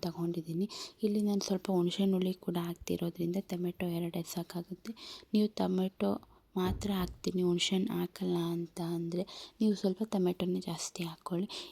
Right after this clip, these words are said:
ಈಗ ಎಲ್ಲನೂ ಹಾಕಿ ಚೆನ್ನಾಗಿ ಮಿಕ್ಸ್ ಮಾಡಬೇಕಾಗುತ್ತೆ. ಇವಾಗ ಮಸಾಲ ರುಬ್ಕೊಳ್ಳೋಕೆ ಏನೇನು ಬೇಕು ಅಂತ ನೋಡೋಣ ಬನ್ನಿ. ಫಸ್ಟು ಮಿಕ್ಸಿ ಜಾರ್ ಇಟ್ಕೊಂಡು ಮಿಕ್ಸಿ ಜಾರಿಗೆ ಅರ್ಧ ಹೋಳು ಕಾಯಿ ತುರಿನ ಹಾಕ್ಕೊತಿದ್ದೀನಿ ನಾನು. ನಾನಿಲ್ಲಿ ನಾಲ್ಕು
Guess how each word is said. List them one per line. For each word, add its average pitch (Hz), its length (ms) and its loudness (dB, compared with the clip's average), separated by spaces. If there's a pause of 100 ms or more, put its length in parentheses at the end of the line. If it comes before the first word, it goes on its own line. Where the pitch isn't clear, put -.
ಈಗ 202 160 4
ಎಲ್ಲನೂ 196 420 4
ಹಾಕಿ 180 220 -2 (100)
ಚೆನ್ನಾಗಿ 180 500 0 (120)
ಮಿಕ್ಸ್ - 200 -4 (120)
ಮಾಡಬೇಕಾಗುತ್ತೆ. 175 800 -4 (340)
ಇವಾಗ 220 240 8
ಮಸಾಲ 202 420 2
ರುಬ್ಕೊಳ್ಳೋಕೆ 185 640 -2
ಏನೇನು 175 300 4
ಬೇಕು 170 220 -6
ಅಂತ 175 120 -4 (140)
ನೋಡೋಣ 170 300 -2 (160)
ಬನ್ನಿ. - 280 -6 (360)
ಫಸ್ಟು 214 280 2 (100)
ಮಿಕ್ಸಿ 196 300 0 (100)
ಜಾರ್ 185 240 -2
ಇಟ್ಕೊಂಡು 180 500 -4
ಮಿಕ್ಸಿ 175 320 -2 (120)
ಜಾರಿಗೆ 170 440 -2 (160)
ಅರ್ಧ 165 240 -2 (180)
ಹೋಳು 185 300 0
ಕಾಯಿ 165 240 -2
ತುರಿನ 175 260 0 (100)
ಹಾಕ್ಕೊತಿದ್ದೀನಿ 170 720 -2
ನಾನು. 170 160 -2 (420)
ನಾನಿಲ್ಲಿ 202 440 2 (120)
ನಾಲ್ಕು 185 360 0